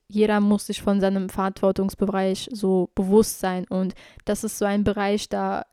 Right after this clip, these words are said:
wird von uns auch eine Leistung erwartet. So unser Mann erwartet eine Leistung von uns, dass wir als Ehefrau die Pflichten erfüllen oder auch als, ähm, Studentin, dass wir da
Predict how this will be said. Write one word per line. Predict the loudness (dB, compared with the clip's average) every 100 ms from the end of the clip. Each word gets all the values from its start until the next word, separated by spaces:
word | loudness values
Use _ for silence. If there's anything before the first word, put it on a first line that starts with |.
| _
wird | -4 2 2
von | 2 0
uns | 0 -2
auch | -4
eine | -2
Leistung | 0 -2 -2 -4
erwartet. | -2 2 2 0 -4 -8 -10 -20 -14
So | -6
unser | -4 -2 -2
Mann | -2 -2
erwartet | -2 -2 -2 -2
eine | -2
Leistung | -2 -4 -6 -8
von | -6 -6
uns, | -6
dass | -6 -6 -2
wir | -2
als | -2 -6 -10 -20 _
Ehefrau | 2 2 2 -2 -2
die | -2
Pflichten | -2 0 0 -4
erfüllen | -8 -4 -4 -4 -6
oder | -4 -2 -2 -4 -14 -2
auch | -2 -2
als, | -4 -6 -6 -6
ähm, | -4 -4
Studentin, | -6 -4 0 0 0 0
dass | -2 -2
wir | 0
da | 2 0